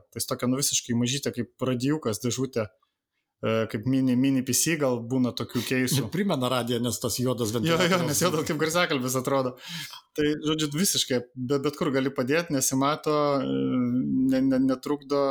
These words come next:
Speaker 1: nu, sakau, pas mane dar kaip, kadangi baltas pakankamai yra interjeras, tai man dar ta bal-, balta spalva imponavo,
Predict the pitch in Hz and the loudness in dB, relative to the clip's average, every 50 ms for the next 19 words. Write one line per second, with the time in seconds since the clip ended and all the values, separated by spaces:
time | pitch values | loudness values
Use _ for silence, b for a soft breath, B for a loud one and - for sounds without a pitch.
0 | 131 131 127 - - 131 110 101 - 123 117 113 120 - - 123 - _ _ - | 0 0 -2 -2 -4 -4 -6 -4 -2 0 0 2 0 -2 -4 -8 -12 _ _ -4
1 | 127 123 120 113 117 117 113 131 135 135 127 117 - - 123 - 127 123 120 - | -2 0 0 0 -2 -2 -2 0 0 0 0 -4 -6 -6 -6 -2 -2 -2 -2 -2
2 | - 113 117 117 117 120 120 120 117 113 - 123 123 135 143 131 123 - - 127 | 0 0 0 2 2 0 0 0 0 -2 -2 -2 -2 0 0 0 -2 -2 0 0
3 | 123 120 123 117 - 143 127 131 127 123 135 131 135 139 135 - - 127 135 143 | 0 0 0 -2 -4 -4 -2 -2 0 0 0 0 0 -2 -2 -2 0 0 2 2
4 | 160 156 139 - 139 139 139 143 139 127 - | 0 0 -2 0 0 2 2 2 2 0 -2